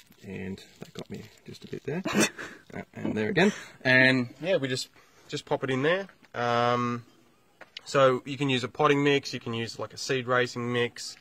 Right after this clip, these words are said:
Uh, either will do the job for you. So you'll see here we've done some from seed. This is actually a golden barrel cactus. Uh, it's quite, when did I sow those? Around November, uh, last year. So quite quick to germinate, but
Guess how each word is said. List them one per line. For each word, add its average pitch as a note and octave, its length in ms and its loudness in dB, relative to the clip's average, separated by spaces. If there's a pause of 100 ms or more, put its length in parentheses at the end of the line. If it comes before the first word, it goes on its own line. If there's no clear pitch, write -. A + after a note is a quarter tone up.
(600)
Uh, G#2+ 340 0 (240)
either A2+ 180 -4
will G#2 100 -4
do G2+ 160 -6
the G2+ 80 -10
job G2 220 -8
for G2 240 -6
you. G2 160 -8
So G2+ 300 -4 (300)
you'll C3 100 -4
see D#3+ 200 2
here C#3 160 2
we've A#2+ 160 0
done A#2+ 180 8
some A2+ 200 6
from G#2+ 160 -4
seed. A#2+ 360 2
This B2 140 -6
is A#2 80 0
actually G#2+ 400 -4
a G#2 40 -8
golden G#2 360 -4
barrel G#2+ 260 -2
cactus. - 540 -8 (680)
Uh, G2+ 380 -4 (320)
it's B2+ 120 -18
quite, - 320 -4 (600)
when A2 120 -8
did G2+ 100 -8
I G2+ 80 -4
sow G2+ 280 -4
those? G2+ 260 -2
Around G#2 240 -2
November, G2+ 520 -6 (300)
uh, G#2 120 -8
last G2+ 400 -8
year. G2+ 180 -6
So G2+ 320 -4 (800)
quite E3+ 280 6
quick - 260 2
to C#3 80 0
germinate, D3 520 4
but A#2 200 0